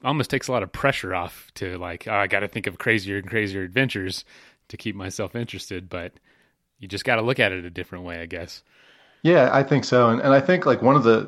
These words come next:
Speaker 2: probably prior to having a child, like, I think our driving force that set us off to do this is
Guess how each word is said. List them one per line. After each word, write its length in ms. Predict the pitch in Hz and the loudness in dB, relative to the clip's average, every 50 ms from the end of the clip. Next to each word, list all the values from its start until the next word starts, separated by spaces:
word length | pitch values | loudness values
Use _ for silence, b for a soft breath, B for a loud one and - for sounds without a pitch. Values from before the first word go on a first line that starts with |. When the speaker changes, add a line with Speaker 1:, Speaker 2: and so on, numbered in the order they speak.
| - - _ | -8 -16 _
Speaker 2:
probably 400 | - - 151 160 151 131 117 104 | 4 4 6 6 6 6 4 4
prior 500 | 104 - - - - 139 151 165 147 113 | 0 -4 -4 2 4 4 6 6 4 2
to 200 | 107 - - 107 | 0 0 -2 0
having 240 | 92 107 101 101 101 | 2 2 0 0 -2
a 40 | 92 | -4
child, 340 | - - 113 113 110 107 104 | -2 2 4 4 6 4 4
like, 320 | - 120 110 - 143 - | 2 0 0 0 0 2
I 80 | 131 120 | 2 2
think 160 | - 151 123 | 4 4 4
our 100 | 131 110 | 4 4
driving 420 | 104 101 104 104 117 110 107 101 | 6 6 6 6 6 6 4 0
force 280 | 82 - - 107 98 - | -2 0 0 2 2 0
that 120 | - 101 | -2 -6
set 180 | - - 117 107 | 0 2 2 2
us 120 | 104 - | 4 4
off 300 | - 101 101 101 - - - _ _ | 4 4 4 2 0 -6 -16 _ _
to 80 | - 101 | -8 0
do 180 | 92 110 110 | 2 4 4
this 260 | 104 104 101 101 - | 6 4 2 2 0
is 220 | - 104 101 101 | -2 -4 -4 -4